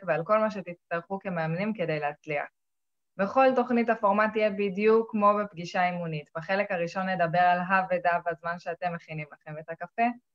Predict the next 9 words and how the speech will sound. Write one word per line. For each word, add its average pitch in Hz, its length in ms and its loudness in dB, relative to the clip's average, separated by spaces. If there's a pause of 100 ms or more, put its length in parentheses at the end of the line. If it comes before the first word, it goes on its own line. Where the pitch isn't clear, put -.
(220)
בחלק 226 400 2
השני 202 360 -4
נציב 185 460 -6
את 185 200 -6
מטרת 180 480 0 (600)
הפרק 175 500 0
המדויקת 165 580 -2
של 151 140 -14
היום. 185 400 -4